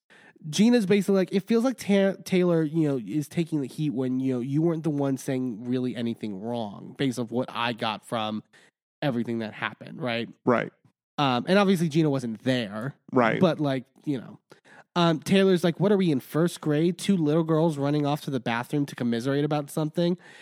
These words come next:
Speaker 1: And she's like, "I thought me and Tamara had a much tighter bond, you know, going into
Speaker 2: Mm-hmm.
Speaker 1: this, you know." Which I, I guess she just, I, it's, but it's Tamara's thing. <laughs> Like, it's
Speaker 2: Yeah.
Speaker 1: literally, Tamara does this all the fucking time.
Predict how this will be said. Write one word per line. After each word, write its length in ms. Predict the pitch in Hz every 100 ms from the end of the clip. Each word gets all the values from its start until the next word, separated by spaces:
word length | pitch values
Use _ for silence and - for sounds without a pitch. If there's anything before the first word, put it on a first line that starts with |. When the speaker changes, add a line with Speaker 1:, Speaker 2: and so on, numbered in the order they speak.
| -
Speaker 1:
And 120 | 143 156
she's 140 | 175
like, 160 | 160 -
"I 120 | 165
thought 340 | - 190 180
me 180 | 170 175
and 100 | 160
Tamara 300 | - 151 147
had 120 | 131 135
a 60 |
much 440 | 127 120 139 131 -
tighter 300 | - 127 117
bond, 600 | 113 113 110 107 117 - - 151 175
you 140 | 139
know, 280 | 107 92 - - - -
going 260 | 123 117
into 200 | 127 120
Speaker 2:
Mm-hmm. 80 | 107 104
Speaker 1:
this, 260 | - - - - 139
you 120 | 127
know." 180 | 90 - _ _ _ - - -
Which 240 | 175 170
I, 60 | -
I 40 | 156 165
guess 220 | 151 156
she 120 | -
just, 140 | 165 160
I, 300 | 165 175 151 113
it's, 260 | 156 175 -
but 160 | - 202
it's 160 | 208 -
Tamara's 360 | 190 226 214
thing. 480 | - - 202 208 143
<laughs> 60 | 120
Like, 160 | 202 254
it's 200 | 269 220
Speaker 2:
Yeah. 260 | 240 -
Speaker 1:
literally, 280 | 226 202 185 -
Tamara 300 | - 262 247
does 320 | 214 254 226
this 140 | 277
all 220 | 220 180 220
the 160 | 190
fucking 400 | 233 208 208 226
time. 640 | 202 190 196 202 147 - 190